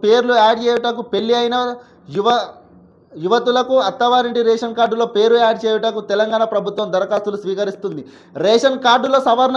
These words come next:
చేయుటకు కుటుంబ యజమాని బ్యాంకు పాస్ పుస్తకం లేదా ఓటర్ కార్డు మరియు కుటుంబ సభ్యులు అందరి ఆధార్ కార్డులు, రేషన్ కార్డు జిరాక్సులు తీసుకొని అందుబాటులో ఉన్న మీ సేవా కేంద్రానికి వెళ్ళి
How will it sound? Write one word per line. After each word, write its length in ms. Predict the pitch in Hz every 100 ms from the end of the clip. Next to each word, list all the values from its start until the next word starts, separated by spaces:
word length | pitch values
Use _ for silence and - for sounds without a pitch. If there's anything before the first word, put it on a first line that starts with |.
| 254
చేయుటకు 360 | 247 247 262 247
కుటుంబ 360 | 226 247 254
యజమాని 540 | 254 240 247 254 254 254
బ్యాంకు 640 | 175 180 226 226 190 185 - - _ -
పాస్ 280 | 202 262 254
పుస్తకం 380 | 247 240 254
లేదా 260 | 240 240 233
ఓటర్ 380 | 196 226 247 240
కార్డు 280 | 233 226 226
మరియు 320 | 220 220 233
కుటుంబ 380 | 226 208 233 240
సభ్యులు 320 | 226 214 220
అందరి 480 | 143 185 233 269 262
ఆధార్ 400 | 196 226 254 254
కార్డులు, 360 | 254 240 233
రేషన్ 340 | 220 226 233 226
కార్డు 200 | 226 214
జిరాక్సులు 460 | 165 196 220 226
తీసుకొని 460 | 214 214 - 226 220
అందుబాటులో 580 | 190 208 233 247 233 240
ఉన్న 200 | 220 220
మీ 180 | 202
సేవా 200 | 208 226
కేంద్రానికి 440 | 220 208 208 208 196
వెళ్ళి 360 | 196 214 262